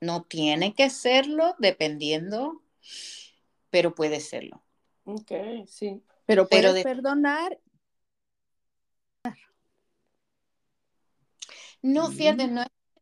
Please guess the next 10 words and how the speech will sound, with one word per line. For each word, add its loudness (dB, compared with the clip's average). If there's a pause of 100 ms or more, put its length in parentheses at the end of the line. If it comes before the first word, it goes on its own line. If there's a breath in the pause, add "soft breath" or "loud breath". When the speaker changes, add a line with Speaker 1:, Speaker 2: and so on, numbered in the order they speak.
(180)
Speaker 1:
no -6
es -8
que -6
no -2
puedas 0
olvidar, -2
es -8
que -4 (280)
tú -2 (300)
perdonas, 2